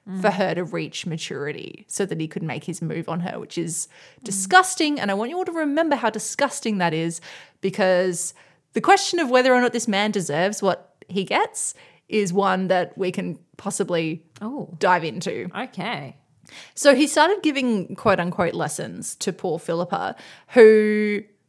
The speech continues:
Speaker 2: <sighs> I mean, look, she found herself in that situation where a lot of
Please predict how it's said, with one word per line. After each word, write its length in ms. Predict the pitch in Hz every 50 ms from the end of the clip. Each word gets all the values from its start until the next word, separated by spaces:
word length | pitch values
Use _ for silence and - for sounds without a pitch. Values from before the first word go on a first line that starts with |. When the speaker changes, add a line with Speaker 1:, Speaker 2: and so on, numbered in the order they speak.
| _ _ _
Speaker 2:
<sighs> 400 | _ _ _ _ _ _ - -
I 960 | 180 - - - - - - - _ _ _ _ _ _ _ _ _ - 311
mean, 180 | 330 359 370 349
look, 300 | 339 370 320 - - -
she 160 | - - 311
found 300 | - - 254 240 254 247
herself 640 | 285 285 277 - 226 202 202 208 220 214 - - - - - -
in 200 | 220 220 220 240
that 200 | 254 220 269 -
situation 840 | - 185 - - 214 208 214 220 214 - 285 294 302 311 320 311 - - - - _ _ _ _
where 160 | 370 392 427 466
a 60 | 427
lot 120 | 494 587 587 587 554 554 554
of 20 | -